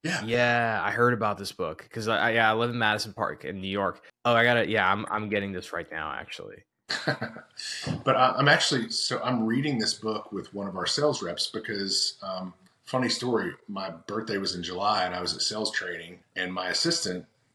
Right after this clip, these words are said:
Speaker 1: who's amazing, Rachel Luciano, I'm gonna give her the shout out. She's awesome. Um, she bought this for my birthday, and I started reading it, and I, I showed it to the sales training class, and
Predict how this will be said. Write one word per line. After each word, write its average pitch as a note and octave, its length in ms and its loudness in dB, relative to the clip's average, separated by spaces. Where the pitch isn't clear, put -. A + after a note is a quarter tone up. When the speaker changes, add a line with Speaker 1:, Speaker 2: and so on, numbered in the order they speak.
Speaker 1:
who's F2+ 180 -4
amazing, F2 600 -6
Rachel F2 340 -4
Luciano, F2 500 -4
I'm E2+ 80 -4
gonna F2 120 -6
give E2+ 160 -8
her F2+ 180 -6
the E2 80 -6
shout D#2+ 360 -2
out. E2+ 280 -8
She's - 360 -2
awesome. E2+ 500 -2
Um, F#2+ 460 -4
she - 240 -2
bought A2 220 2
this - 160 -2
for - 380 -8
my F#2+ 100 -6
birthday, F#2+ 520 -2
and F#2 100 -8
I E2 60 -6
started F#2+ 300 -2
reading G2+ 340 -2
it, F2+ 200 -8
and F#2+ 140 -10
I, F#2 200 -6
I F#2 120 -6
showed A2 240 0
it - 80 -4
to F#2+ 60 -6
the F2+ 60 -4
sales G#2 280 -2
training D3 260 -4
class, - 420 -4
and F2 180 -14